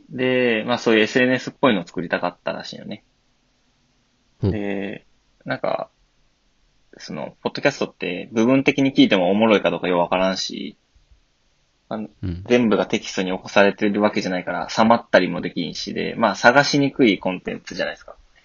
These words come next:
Speaker 2: うんうん。
Speaker 1: っていうところから、その、人にフォーカスして、まあ、多分有名なポッドキャスターのをみんなで聞くみたいなのが、割と想定してる使い方っぽいんやけど、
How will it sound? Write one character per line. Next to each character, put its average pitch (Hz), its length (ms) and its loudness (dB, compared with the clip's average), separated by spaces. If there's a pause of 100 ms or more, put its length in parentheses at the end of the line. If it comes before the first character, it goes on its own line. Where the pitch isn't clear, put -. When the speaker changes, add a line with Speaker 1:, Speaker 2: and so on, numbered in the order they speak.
(160)
Speaker 2:
う - 40 -8
ん 85 40 -6
う - 40 -8
ん。 - 20 -8
Speaker 1:
っ 73 40 -18
て - 260 0
い 120 240 4
う 117 40 -4
と 120 120 -2
こ 120 80 4
ろ 101 80 2
か 87 120 2
ら、 90 360 0 (380)
そ 92 80 -10
の、 85 260 -8
人 - 260 2
に 117 80 4
フ 120 220 4
ォ 110 40 4
ー - 40 -16
カ 98 80 0
ス 92 140 -8
し - 80 -12
て、 107 160 -2
ま 101 100 2
あ、 - 20 -6
多 - 100 -2
分 98 140 0
有 135 240 4
名 156 220 2
な 147 100 0
ポ - 140 -6
ッ - 60 -18
ド 143 100 -6
キ - 100 -2
ャ 143 60 -2
ス - 160 -16
タ 95 560 2
ー - 20 -8
の 110 180 4
を 131 60 4
み 107 160 4
ん 117 80 2
な 123 100 4
で 92 100 0
聞 - 160 -10
く 131 100 4
み 110 100 4
た 92 120 2
い 87 40 -2
な 87 80 -8
の 85 120 -14
が、 - 220 -8 (540)
割 90 200 -2
と 82 480 -10 (240)
想 - 260 -4
定 90 180 -2
し - 60 -8
て 92 80 -2
る 87 80 -6
使 92 200 0
い 90 60 -2
方 - 180 -6
っ - 120 -14
ぽ 95 80 -6
い 90 40 -4
ん 85 40 -8
や 85 80 -14
け - 100 -12
ど、 - 220 -10